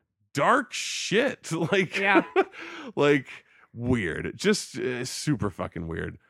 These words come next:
Speaker 1: Also very weird, the fact that in that last scene when Kimball's in the bed and,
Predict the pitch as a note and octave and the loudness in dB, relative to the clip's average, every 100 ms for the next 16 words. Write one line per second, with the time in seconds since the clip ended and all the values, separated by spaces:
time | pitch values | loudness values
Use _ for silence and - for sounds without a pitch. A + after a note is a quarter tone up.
0 | _ - E3+ F#3 G3+ F3+ G3 F#3+ F#3 G#3 | _ 4 6 6 2 2 4 4 4 2
1 | G#3 - F3 F#3 F3+ F3+ F3+ E3+ D#3 D#3 | 2 0 -2 2 0 2 0 2 2 2
2 | E3 F3 - - C3+ B2+ B2+ B2 B2 A#2 | 2 0 0 2 2 2 0 0 0 0
3 | D3 B2+ C#3 B2+ C3 B2+ A#2+ A2 G#2+ G#2+ | 0 0 0 0 -2 2 4 4 2 0
4 | A2 G#2+ G#2 G#2 | 2 2 2 0